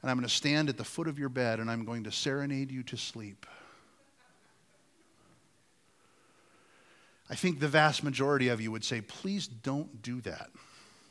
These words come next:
As it turns out, that's not helpful to me.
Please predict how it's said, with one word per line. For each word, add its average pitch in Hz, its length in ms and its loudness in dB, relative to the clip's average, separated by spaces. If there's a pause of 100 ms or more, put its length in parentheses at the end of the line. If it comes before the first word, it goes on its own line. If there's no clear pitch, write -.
(680)
As 127 140 2
it 135 80 -6
turns 170 300 0
out, 135 200 2
that's 127 220 -2
not 131 160 -2
helpful 107 500 -6 (280)
to 101 120 -10
me. 87 300 -14